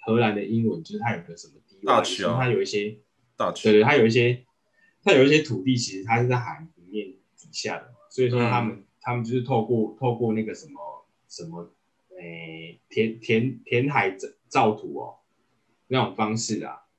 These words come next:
Speaker 1: 去，去扩大可利用的土地吧。然后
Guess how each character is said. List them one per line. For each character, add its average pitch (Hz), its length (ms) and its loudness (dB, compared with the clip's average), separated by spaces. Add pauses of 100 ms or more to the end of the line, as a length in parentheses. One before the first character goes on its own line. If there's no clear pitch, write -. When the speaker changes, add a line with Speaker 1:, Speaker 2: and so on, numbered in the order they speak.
(360)
Speaker 1:
去， 110 640 0 (460)
去 143 220 -4
扩 120 260 2
大 113 240 2
可 85 240 -8
利 113 180 2
用 98 180 0
的 80 100 -8
土 - 280 -18
地 107 220 -12
吧。 - 60 -20 (420)
然 110 120 -4
后 135 300 0